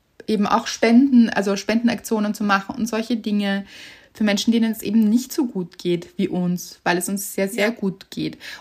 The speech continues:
Speaker 1: Und dazu möchte ich aber auch sagen, trotzdem darf es uns, das ist so wichtig, glaube ich, dass wir das erwähnen, darf es uns trotzdem psychisch nicht gut gehen manchmal. Und dann
Speaker 2: Ja.
Speaker 1: braucht man sich auch nicht sagen, „Ja, aber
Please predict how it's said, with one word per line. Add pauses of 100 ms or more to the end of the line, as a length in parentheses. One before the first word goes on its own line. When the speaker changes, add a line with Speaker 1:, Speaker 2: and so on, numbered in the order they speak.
Speaker 1:
Und
dazu
möchte
ich
aber
auch
sagen, (400)
trotzdem
darf
es
uns, (720)
das
ist
so
wichtig,
glaube
ich,
dass
wir
das
erwähnen,
darf
es
uns
trotzdem
psychisch (300)
nicht
gut
gehen
manchmal. (240)
Und
dann
Speaker 2:
Ja. (200)
Speaker 1:
braucht
man
sich
auch
nicht
sagen,
„Ja,
aber